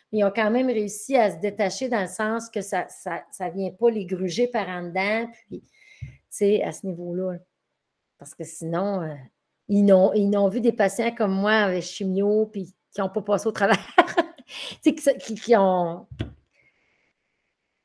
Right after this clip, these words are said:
fait que, ouais. Fait que c'est ça, c'est pas facile, mais c'est ça.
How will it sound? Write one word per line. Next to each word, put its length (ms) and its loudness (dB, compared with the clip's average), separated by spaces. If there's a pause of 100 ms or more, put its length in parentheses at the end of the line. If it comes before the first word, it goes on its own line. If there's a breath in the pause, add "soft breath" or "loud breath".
(720)
fait 280 2
que, 280 2
ouais. 380 -2 (720)
Fait 80 -14
que 60 -14
c'est 100 -8
ça, 200 -8
c'est 120 -16
pas 120 -4
facile, 500 -6
mais 160 -2
c'est 160 -10
ça. 160 -12